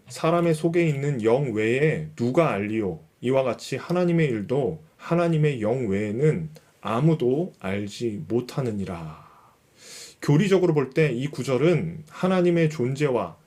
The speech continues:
인간의 질적인 차이가 있다는 것을 드러내는 본문이기도 합니다. 그래서 하나님을 알기 위해서는 반드시 하나님께서 자신을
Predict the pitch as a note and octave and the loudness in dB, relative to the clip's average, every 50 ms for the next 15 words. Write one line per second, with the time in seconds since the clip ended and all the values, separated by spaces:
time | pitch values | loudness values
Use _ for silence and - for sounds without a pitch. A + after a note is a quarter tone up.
0 | _ _ - A#2+ B2 C3+ C#3+ C#3+ D#3 D3 C#3+ D3 D3 C3+ C3 - - B2 B2+ B2+ | _ _ -6 -4 -2 -2 0 0 0 0 0 0 -2 -4 -4 -4 -4 -4 -2 -2
1 | D#3 D3+ C#3+ C#3+ C#3 C3 - - D#3+ D#3+ D3+ D#3 C3+ A2+ G2+ - - B2+ C3 B2+ | -2 -2 -2 -2 -4 -6 -4 -2 0 0 2 0 0 -2 -2 -4 -2 -2 -2 -2
2 | A#2+ G2+ F#2+ - D#3+ E3 D3+ A2 E2 - _ _ _ _ _ - - B2+ C#3 E3 | -4 -6 -4 -2 0 0 0 0 -4 -8 _ _ _ _ _ -4 0 2 4 4
3 | F3 E3 D3 B2 A#2+ C3+ B2+ A2+ F#2 E2+ - - B2 C3 D3 D#3 D3+ D3 A#2+ G#2 | 4 4 2 0 0 -2 -4 -4 -6 -6 -4 -2 0 2 2 4 2 2 0 -2
4 | A2+ A2+ A#2 A#2 A2+ B2+ C#3 C3+ A#2+ G2+ F#2 E2+ D#2+ - - _ _ _ _ _ | -4 -4 -4 -4 -6 -6 -6 -6 -6 -6 -8 -8 -10 -14 -20 _ _ _ _ _
5 | _ - - - - - - - _ _ _ - D3 D#3+ D#3 E3 E3+ F3+ F#3+ G3 | _ -20 -20 -20 -20 -20 -20 -20 _ _ _ 2 2 4 4 4 4 4 4 4
6 | G3 F#3+ F3+ F3 E3+ B2 G#2 A#2 C3 C#3 E3 D3 B2+ B2+ B2 A#2+ - C3 C#3+ F3 | 4 4 2 2 2 2 0 0 0 0 0 2 2 2 0 0 -2 0 0 2
7 | F3+ D#3 G2 E2 - - - A2+ B2+ C#3 D3 D3+ D3+ - - D3+ C#3+ B2+ - - | 2 0 0 -2 -6 -6 -4 -4 -2 0 0 -2 -2 -2 -2 -4 -4 -4 -2 -2
8 | F3 F3+ F3 E3+ D#3 D3+ D3+ B2+ - D#3+ E3+ D3 A2 - - - - _ _ - | 0 2 2 2 2 0 0 -2 -2 0 0 -2 -2 -4 -10 -18 -20 _ _ -10
9 | - - B2+ B2 - - F3 F3+ E3+ D3 G2 F2+ | -6 -4 -4 -4 -2 0 2 2 2 0 0 -4